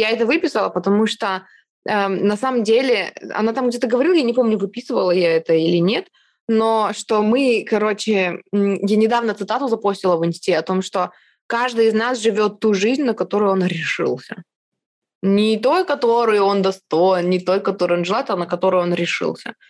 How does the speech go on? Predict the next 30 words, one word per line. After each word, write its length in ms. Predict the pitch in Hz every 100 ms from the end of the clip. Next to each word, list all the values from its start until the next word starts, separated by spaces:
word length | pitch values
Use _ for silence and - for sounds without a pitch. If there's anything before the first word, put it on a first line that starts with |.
| - - - -
И, 480 | 214 214 208 190 -
эм, 600 | 190 185 180 180 175 -
и 100 | 190
получается, 580 | 196 190 214 208 202
что 400 | 185 - 185 165
многие 460 | 165 170 185 180 170
из 80 | 165
нас 300 | 165 196 - _ _ -
не 300 | 185 185 175
решаются 760 | 180 - 175 175 165 165 156
там 240 | 147 151 147
что-то 280 | - 170 165
поменять 460 | 160 151 156 233
в 40 | -
своей 260 | 190 175
жизни, 380 | 165 160 160 156
да, 280 | 147 147 196
и 220 | 175 143 143
там 280 | 139 151 - - - -
не 120 | 180
следуют 460 | 180 190 180 160 156
своей 300 | 160 165 160
мечте, 600 | 156 151 - 196 220 285 - - -
потому 400 | 196 214 226 233
что 200 | - 202
нету 480 | 202 226 240 247 214
вот 240 | 202 202
этого 440 | 202 202 185 190 180
вот 240 | 180 180 - _
коннекта, 920 | 190 180 175 180 240 349 - 214 180